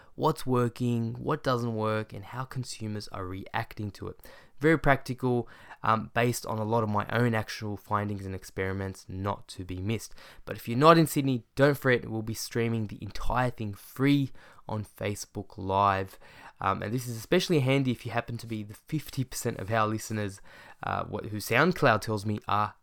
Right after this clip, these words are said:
from the United States. So for all you guys who can't make it, um, or overseas, I'll have the details in the show notes for you to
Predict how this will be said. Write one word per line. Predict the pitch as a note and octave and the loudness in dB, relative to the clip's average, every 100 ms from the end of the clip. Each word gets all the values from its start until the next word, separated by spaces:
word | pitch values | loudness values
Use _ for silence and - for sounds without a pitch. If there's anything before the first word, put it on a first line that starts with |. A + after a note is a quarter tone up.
| _ - | _ -8
from | G2 G2+ | -6 -6
the | G2 | -6
United | G2 G2+ F#2+ F#2+ F#2+ G2 | -8 -8 -2 -2 -2 -8
States. | - - C3+ A#2+ - | -6 2 2 2 -2
So | - | -10
for | - | -6
all | A#2+ | -2
you | B2+ | 0
guys | A2+ A#2+ A2 | 2 0 0
who | - | -4
can't | A#2+ A2 | -4 -2
make | A2+ A2 | -4 -2
it, | A#2+ - - - - | -4 -6 -20 -14 -10
um, | - - | -8 -8
or | - F#2 A2+ | -4 -2 0
overseas, | A#2+ - A2+ A2+ G#2+ - - - | -2 -4 -2 -2 -4 -8 -14 -12
I'll | - G2+ | -6 -4
have | G2+ G#2+ | -2 -2
the | - G#2 | -2 -4
details | G#2 G2+ G#2 G2+ | -4 -4 -4 -4
in | G2+ | -6
the | F#2+ | -6
show | - G#2 G2 | -2 0 0
notes | G2 - | -2 -4
for | - G2+ | -2 0
you | F#2 F2+ F#2 - | 0 -2 -2 -4
to | - | -6